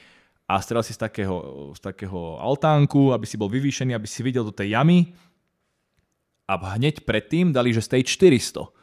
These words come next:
ktorý bol iba o sto metrové keby ďalej, bol tak na štyridsaťpäť stupňov od teba, čiže ty si ho nemal v zornom poli. A oni tam veľmi dbajú a dostaneš vytlačenú mapu, že kade môžeš chodiť, hej, a že čo je zavretá, zavretá cesta, keď sa strieľa vtedy,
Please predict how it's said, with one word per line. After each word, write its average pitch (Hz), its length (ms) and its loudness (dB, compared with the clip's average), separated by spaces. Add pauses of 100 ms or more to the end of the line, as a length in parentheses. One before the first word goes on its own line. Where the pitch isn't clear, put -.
(120)
ktorý 107 180 -4
bol 113 140 2
iba 101 100 -4
o 135 120 2
sto 143 180 0
metrové 123 340 0
keby 113 240 -6
ďalej, 101 320 -2 (100)
bol 107 240 0
tak - 280 -8
na 107 100 -4
štyridsaťpäť 117 540 -8
stupňov 110 320 -8
od 90 100 -8
teba, 117 220 -4
čiže 110 260 -6
ty - 120 -16
si - 100 -14
ho 110 80 -4
nemal 113 480 -2 (340)
v 92 220 -6 (1040)
zornom 107 360 0
poli. 117 400 -2 (280)
A 90 100 -6
oni 127 160 -2
tam 117 240 -2
veľmi 165 320 6
dbajú 117 400 6
a 123 80 2
dostaneš 107 400 0
vytlačenú 101 480 0
mapu, 135 400 4
že 92 140 -2
kade 123 240 0
môžeš 113 340 2
chodiť, 127 360 0 (100)
hej, 110 220 4
a 95 140 -2
že 98 200 -4
čo - 160 0
je 98 80 2
zavretá, 131 420 2 (140)
zavretá 123 500 0
cesta, 127 320 -4
keď 113 220 -6
sa 113 100 -8
strieľa 104 260 -4
vtedy, 135 300 -4